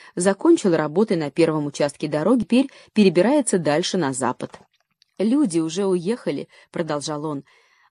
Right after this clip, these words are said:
«Остались только семья Доры и несколько погонщиков. Скоро они разберут последние хижины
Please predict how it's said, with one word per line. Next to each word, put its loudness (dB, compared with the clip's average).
«Остались -2
только -2
семья -2
Доры 0
и -4
несколько -6
погонщиков. -6
Скоро 0
они 2
разберут 0
последние -2
хижины -4